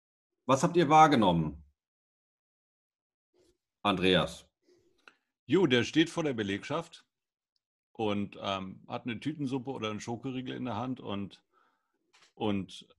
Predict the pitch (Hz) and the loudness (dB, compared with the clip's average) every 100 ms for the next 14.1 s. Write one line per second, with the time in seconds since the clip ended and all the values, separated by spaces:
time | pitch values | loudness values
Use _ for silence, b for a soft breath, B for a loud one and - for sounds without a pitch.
0 | _ 90 110 117 104 107 92 123 123 120 | _ -10 -6 -6 -6 -6 -4 -4 -2 -4
1 | 107 104 110 113 113 104 107 101 - 107 | -4 -4 -4 -2 -4 -4 -4 -6 -4 -4
2 | 107 95 101 95 92 92 98 95 92 - | -2 -4 -6 -10 -12 -14 -12 -12 -14 -14
3 | 92 78 90 76 _ b b b b - | -14 -8 -8 -8 _ b b b b -10
4 | 120 165 156 - 175 165 180 175 185 - | -4 -2 -2 -2 -4 -4 -6 -4 -6 -4
5 | 175 185 - 180 139 151 208 233 180 _ | -4 -4 -6 -6 -6 -6 -4 -6 -8 _
6 | _ _ _ _ - 113 110 110 92 110 | _ _ _ _ -8 -4 -2 -4 -2 -2
7 | 104 120 131 135 135 - - 117 113 123 | 0 0 0 2 0 -2 -6 -2 -2 -2
8 | 117 110 - 151 120 120 131 143 131 123 | -4 -4 -6 -6 -4 -4 -2 -4 -6 -6
9 | 127 117 - 165 _ 131 117 - 98 131 | -4 -6 -6 -10 _ -8 -8 -8 -10 -8
10 | 151 127 143 147 208 226 - _ _ _ | -6 -6 -6 -6 -8 -10 -14 _ _ _
11 | _ _ _ _ 107 104 107 104 104 104 | _ _ _ _ -8 -4 -4 -2 -2 -4
12 | 113 - _ _ _ 123 110 113 139 196 | -8 -12 _ _ _ -6 -2 2 2 2
13 | 160 131 - 139 160 165 175 180 - - | -2 -4 -2 2 2 2 0 -2 -6 -14
14 | - | -16